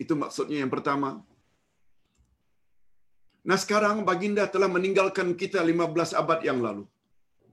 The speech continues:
Seribu empat ratus tahun yang lalu. Ada satu lagi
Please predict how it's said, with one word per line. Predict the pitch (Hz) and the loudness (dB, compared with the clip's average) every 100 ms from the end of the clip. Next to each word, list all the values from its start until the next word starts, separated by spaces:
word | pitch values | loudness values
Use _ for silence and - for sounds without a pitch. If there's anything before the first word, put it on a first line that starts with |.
| _ _ | _ _
Seribu | - 175 190 214 | 0 0 2 -2
empat | 165 175 165 | -2 -4 -2
ratus | 170 165 156 | -2 -2 -4
tahun | 165 165 151 | 0 2 2
yang | 120 104 | 0 -6
lalu. | - - _ _ _ _ _ _ 58 _ _ - _ - - - - - - _ _ _ _ _ _ _ _ _ _ _ _ _ - | -10 -16 _ _ _ _ _ _ -20 _ _ -20 _ -16 -16 -16 -18 -18 -20 _ _ _ _ _ _ _ _ _ _ _ _ _ -6
Ada | 113 120 | -4 -2
satu | 127 120 123 | -4 -2 -4
lagi | 147 110 - | -2 -8 -12